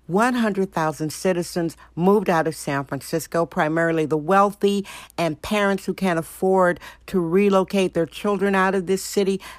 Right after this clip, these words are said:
because the very corrupt commies and the Board of Supervisors, the Board of Education, these people are so freaky.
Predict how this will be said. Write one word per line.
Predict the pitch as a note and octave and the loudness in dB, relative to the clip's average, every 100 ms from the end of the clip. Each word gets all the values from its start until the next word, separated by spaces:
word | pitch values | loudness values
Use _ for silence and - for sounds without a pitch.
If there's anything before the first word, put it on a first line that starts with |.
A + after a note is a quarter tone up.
| - | -6
because | F#3+ - - G3 F#3+ F#3+ - - _ _ _ _ _ _ | -4 -4 -4 0 2 0 -4 -16 _ _ _ _ _ _
the | D3 F3+ | -6 -2
very | F3 F#3 A3 A3 | 2 6 6 4
corrupt | A3 G#3+ G3+ G3+ | 2 4 4 2
commies | - G#3+ G3 E3+ D3+ D#3 D#3+ - - _ _ _ _ _ _ _ _ _ _ _ - - - - - _ | 0 4 6 4 2 -2 -4 -8 -12 _ _ _ _ _ _ _ _ _ _ _ -20 -20 -20 -20 -20 _
and | G3 G3 G3 | 4 4 0
the | F3 F3 | -4 -2
Board | D3+ F#3 G3+ G#3+ | 2 4 6 6
of | G#3 | 4
Supervisors, | G#3+ G#3 F#3 G3 F#3+ G3 | 0 0 4 4 6 2
the | G3 | 0
Board | C#3+ E3 G3+ | 0 4 4
of | G3 | 4
Education, | G3+ G3 - G3 G3 G3 | 2 -2 2 2 2 2
these | F3 - | 0 0
people | A3 G3+ E3+ | -2 0 0
are | |
so | D3+ E3 | 2 -2
freaky. | D#3 A3 A3 G#3+ G3+ | 0 0 0 -2 -8